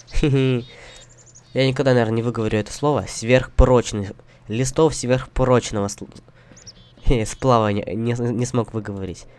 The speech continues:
Листов сверхпо-, лист, лист сверхпрочного сплава. Ура! Вот.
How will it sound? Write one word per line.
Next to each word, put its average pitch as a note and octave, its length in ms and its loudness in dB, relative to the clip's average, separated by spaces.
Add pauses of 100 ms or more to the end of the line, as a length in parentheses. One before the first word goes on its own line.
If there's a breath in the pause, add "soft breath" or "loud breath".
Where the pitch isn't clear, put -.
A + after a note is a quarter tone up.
(180 soft breath)
Листов B2+ 600 2
сверхпо-, - 800 0 (540 loud breath)
лист, G#2 420 -2 (120)
лист C3 600 0
сверхпрочного A2 920 2
сплава. G#2 540 -4 (340)
Ура! A#2 600 0 (1040 loud breath)
Вот. A#2 340 0